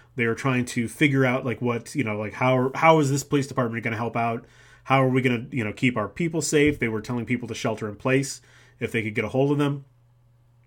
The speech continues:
Even over in Canada, uh, Canada dispatched, uh, a few armed units, a few armed military units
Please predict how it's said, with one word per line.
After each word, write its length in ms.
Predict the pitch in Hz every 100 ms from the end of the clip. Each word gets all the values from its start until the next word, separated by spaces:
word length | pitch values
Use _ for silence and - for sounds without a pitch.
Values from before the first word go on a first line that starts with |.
| _ _ - - - _ -
Even 300 | 170 190 190
over 240 | 180 180
in 100 | 180
Canada, 500 | 196 190 143 113 104 - _
uh, 360 | 135 127 123 120
Canada 400 | - 160 170 160
dispatched, 720 | 147 147 - 147 143 - - _ - - - _
uh, 200 | 127 131
a 60 | 127
few 340 | - 165 185
armed 340 | 156 156 156 131
units, 600 | 156 151 127 127 - -
a 80 | 123
few 160 | - 170
armed 160 | 151
military 460 | 156 165 160 120 110
units 380 | 113 117 -